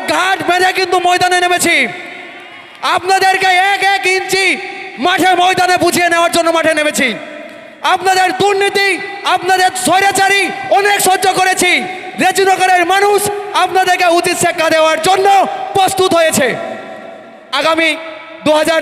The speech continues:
ছাব্বিশের নির্বাচনে রেজিনগরের মানুষ বুঝিয়ে দেবে যে এই বাংলার বুকে নতুন এক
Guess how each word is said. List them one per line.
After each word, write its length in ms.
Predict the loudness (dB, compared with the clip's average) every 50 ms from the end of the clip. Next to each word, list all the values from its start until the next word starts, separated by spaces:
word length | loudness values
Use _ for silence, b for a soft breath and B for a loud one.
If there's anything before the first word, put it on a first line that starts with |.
| 0 0
ছাব্বিশের 420 | 0 0 0 0 0 0 2 2 0 0 0 0
নির্বাচনে 520 | 0 2 2 2 2 2 2 4 4 2 2 0 -2 -6 -8 -8 -8 -8 -6 -2 0
রেজিনগরের 560 | 0 0 2 2 2 2 2 2 2 2 2
মানুষ 260 | 2 0 2 2 0 2 2
বুঝিয়ে 300 | 0 0 0 0 0 2 2
দেবে 200 | 2 2 2 2 2 0 -2 -4 -8 -8 -10 -10 -6 -2
যে 140 | 0 2 2 2 2 0 0 -2 -4 -4 -2 0
এই 100 | 0 0 0
বাংলার 420 | 0 0 0 0 0 0 0 0 2
বুকে 320 | 2 0 2 2 4 4 4 4 2 0 -4 -8 -8 -2 0 0
নতুন 300 | 2 2 2 2 2 2 2 0 0
এক 80 | 0